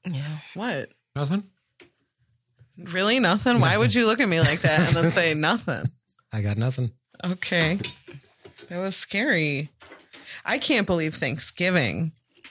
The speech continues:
Speaker 2: is,
Speaker 1: Yeah.
Speaker 2: is right. Yeah.
Speaker 3: It's giving Thanksgiving.
Speaker 2: It is giving Thanksgiving. Are we all off of work on Thursday, Friday?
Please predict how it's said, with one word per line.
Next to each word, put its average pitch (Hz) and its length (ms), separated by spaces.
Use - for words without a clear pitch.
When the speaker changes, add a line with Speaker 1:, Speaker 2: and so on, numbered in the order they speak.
Speaker 2:
is, 175 220
Speaker 1:
Yeah. 143 260
Speaker 2:
is 156 220
right. 147 340
Yeah. 151 280
Speaker 3:
It's 139 160
giving 214 680
Thanksgiving. 80 680
Speaker 2:
It 170 160
is 185 220
giving 175 380
Thanksgiving. 135 800
Are 175 120
we 180 160
all 165 200
off 156 240
of 165 160
work 160 380
on 151 520
Thursday, 147 480
Friday? 185 560